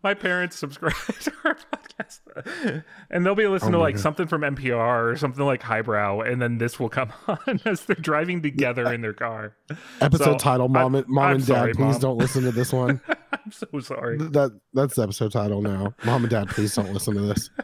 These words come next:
Speaker 1: <laughs>
Speaker 2: I'm writing it down.
Speaker 1: Oh, boy. <sighs>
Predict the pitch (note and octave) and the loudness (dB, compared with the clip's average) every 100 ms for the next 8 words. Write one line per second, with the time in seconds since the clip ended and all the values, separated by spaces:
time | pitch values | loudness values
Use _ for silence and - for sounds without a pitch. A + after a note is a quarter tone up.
0 | - - - - - _ _ - - - | -12 -12 -12 -8 -12 _ _ -20 -20 -20
1 | - _ - - - - - - - - | -20 _ -10 -6 -6 -8 -12 -12 -12 -10
2 | - G2 F#2+ F2+ E2+ E2+ F2 F#2 - - | 0 0 2 0 -2 -2 -2 -2 -6 -18
3 | - C#3+ A#2 A2 A2+ - - - - C3+ | -4 -2 0 -2 -2 -8 -10 -6 -4 -4
4 | C3+ C#3+ D3+ C#3 B2+ A2 G2+ G2 | -6 -4 -4 -2 -2 -2 -2 -2